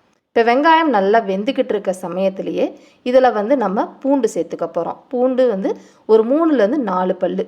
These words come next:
பூண்டு சேர்த்துக்கோங்க. அதாவது இஞ்சி பூண்டு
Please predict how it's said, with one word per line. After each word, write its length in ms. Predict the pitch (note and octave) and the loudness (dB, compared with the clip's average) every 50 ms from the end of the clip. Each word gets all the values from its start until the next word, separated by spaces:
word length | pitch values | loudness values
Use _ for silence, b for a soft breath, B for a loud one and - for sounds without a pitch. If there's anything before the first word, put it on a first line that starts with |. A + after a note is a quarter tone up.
| - - | -10 -12
பூண்டு 260 | - A#3 A3+ A3+ G3 F#3 - | -6 -4 -4 -4 -4 -6 -8
சேர்த்துக்கோங்க. 540 | G3 F3+ - - - - - - C#3+ D3+ F3 G#3 C#4 F#4 G4+ - b b b b b b b b b | -10 -10 -10 -12 -10 -8 -10 -10 -8 -6 -4 -2 -2 -2 -4 -10 b b b b b b b b b
அதாவது 400 | _ G#3+ A3 A#3+ B3+ C#4 F#4 E4+ A#3+ | _ 2 4 4 4 4 2 -2 -2
இஞ்சி 460 | G#3 A3 A#3+ C#4 D4 C4+ D4 E4+ F4 | -2 0 2 2 2 2 2 -2 -2
பூண்டு 480 | F4 - - A3+ A3+ A3 G#3+ F#3+ - | -4 -6 -4 -2 -2 -2 -2 -4 -6